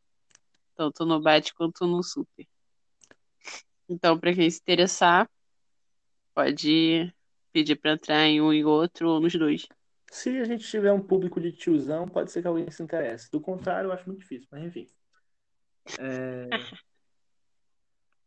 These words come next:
Speaker 1: Ou adolescentes rebeldes.
Speaker 2: É. É.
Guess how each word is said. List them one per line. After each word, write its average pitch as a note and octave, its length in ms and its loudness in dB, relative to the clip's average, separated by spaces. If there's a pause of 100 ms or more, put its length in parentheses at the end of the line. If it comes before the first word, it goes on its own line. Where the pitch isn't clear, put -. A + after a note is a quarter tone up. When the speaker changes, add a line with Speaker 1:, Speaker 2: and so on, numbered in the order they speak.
(300)
Speaker 1:
Ou F3+ 180 8
adolescentes F3+ 680 6
rebeldes. F3 800 4 (1120)
Speaker 2:
É. B2 240 -12 (1120)
É. - 120 -20